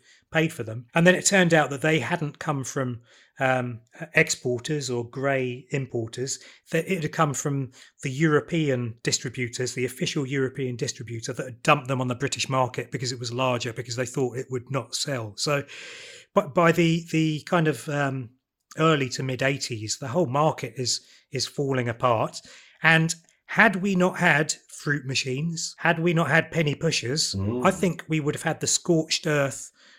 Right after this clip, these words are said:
Speaker 1: of, uh, American arcades. So there wouldn't be any arcades left in England. But because those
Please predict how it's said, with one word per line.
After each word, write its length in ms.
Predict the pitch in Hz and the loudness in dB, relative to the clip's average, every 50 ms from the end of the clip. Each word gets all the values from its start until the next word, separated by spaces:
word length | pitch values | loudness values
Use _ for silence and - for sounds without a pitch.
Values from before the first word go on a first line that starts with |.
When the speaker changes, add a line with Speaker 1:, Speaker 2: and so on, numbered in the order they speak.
| _ - | _ -4
Speaker 1:
of, 400 | - 147 147 139 127 113 - - - - | -2 -2 -2 -2 -4 -12 -14 -14 -6 -2
uh, 360 | 143 135 135 131 131 127 135 - | 0 2 2 4 2 0 0 -2
American 420 | - 127 160 160 160 143 - 131 123 | -2 0 2 2 2 2 0 0 0
arcades. 500 | 123 110 - - 120 110 107 - - 123 120 151 135 - | 0 -2 -2 -6 -8 -6 -6 -8 -8 -8 -10 -14 -14 -10
So 180 | - - 143 | -6 -4 -2
there 80 | 127 139 | 0 4
wouldn't 260 | 139 175 165 160 147 | 6 6 6 6 4
be 160 | 147 135 131 | 2 2 2
any 300 | 127 120 120 113 110 - - - - - - | 2 2 0 -2 -6 -8 -12 -20 -20 -8 0
arcades 480 | - 139 127 117 - 143 127 120 113 - | 4 4 4 6 4 4 2 4 2 0
left 300 | 120 120 120 113 - - | -2 -2 -4 -4 -6 -6
in 80 | 117 117 | -6 -4
England. 400 | 120 110 110 - 110 104 107 - | -4 -6 -6 -8 -8 -8 -8 -8
But 160 | 156 151 - | -8 -8 -2
because 420 | - 185 185 - 190 160 - - - - - - - - _ - - | -2 -2 0 0 -2 0 0 -2 -6 -10 -20 -20 -20 -20 _ -6 0
those 300 | 160 156 156 143 131 - | 0 2 2 2 0 -2